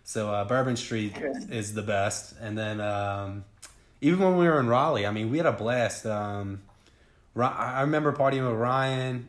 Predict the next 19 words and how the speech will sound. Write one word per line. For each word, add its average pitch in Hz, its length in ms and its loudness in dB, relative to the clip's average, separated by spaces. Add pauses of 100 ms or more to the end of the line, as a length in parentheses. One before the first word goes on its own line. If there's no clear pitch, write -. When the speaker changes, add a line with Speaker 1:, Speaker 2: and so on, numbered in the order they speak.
Speaker 1:
um, 104 640 -4 (720)
uh, 104 160 -2
Nathan, 120 800 -2
uh, 107 180 -6
Mark 123 300 0
was 113 180 -4
there 120 220 0
too, 123 300 -2
and 123 120 -2
I 120 140 0
think 180 180 -4
Scotty 120 380 0
came 101 260 -6
out 101 180 -2
each 98 240 -6
night 101 260 -6
too. 104 240 -6
But, 101 160 -6
um, 98 400 -6